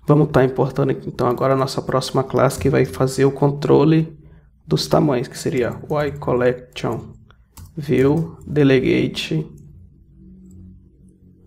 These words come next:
flow layout, que ela vai servir pra gente poder setar o tamanho das nossas células. Aqui então a gente agora pode colocar size for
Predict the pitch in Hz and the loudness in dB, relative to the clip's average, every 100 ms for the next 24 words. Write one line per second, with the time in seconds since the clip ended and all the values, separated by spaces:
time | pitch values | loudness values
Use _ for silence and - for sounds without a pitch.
0 | - - _ _ _ _ _ _ _ - | -20 -20 _ _ _ _ _ _ _ -10
1 | - - 147 143 143 101 - - - - | -2 2 4 6 4 2 -2 -12 -16 -20
2 | _ _ - 131 131 131 139 156 156 135 | _ _ -2 0 0 0 -2 -2 0 0
3 | 135 - 135 139 139 - 139 - 139 - | 0 -2 -2 0 0 0 -2 0 -2 0
4 | 143 131 135 147 135 131 - - - - | -2 0 0 -2 -2 -4 -6 -8 -8 -8
5 | - - - - - _ _ _ _ _ | -8 -12 -14 -20 -20 _ _ _ _ _
6 | _ _ _ - - 240 165 160 135 135 | _ _ _ -10 -6 0 0 2 4 4
7 | 131 123 123 123 123 120 117 - 120 117 | 2 2 2 2 2 0 -2 -2 -2 -2
8 | - - 135 143 - - - - - _ | -4 -4 -4 -12 -20 -20 -20 -20 -20 _
9 | _ _ _ _ _ _ _ _ _ _ | _ _ _ _ _ _ _ _ _ _
10 | _ _ _ _ - - - 117 127 151 | _ _ _ _ -18 -8 0 2 2 0
11 | 147 - - 131 - - | -4 -6 -6 -6 -6 -10